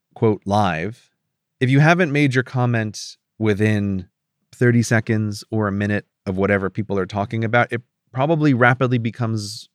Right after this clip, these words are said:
not relevant anyway. Like, the conversation moves on or the broadcast moves on.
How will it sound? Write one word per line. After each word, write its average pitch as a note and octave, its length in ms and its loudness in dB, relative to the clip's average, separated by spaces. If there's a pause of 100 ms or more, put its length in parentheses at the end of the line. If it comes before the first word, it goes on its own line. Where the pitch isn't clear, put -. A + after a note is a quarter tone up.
not A2+ 220 -2
relevant G#2+ 420 0
anyway. C3 340 2
Like, G2 140 -4
the G2 60 -10
conversation G#2 600 -6
moves G2 220 -4
on G2 260 -2
or F#2 140 -2
the F2+ 60 -8
broadcast F#2 580 -2
moves F#2+ 240 -2
on. F2 320 -4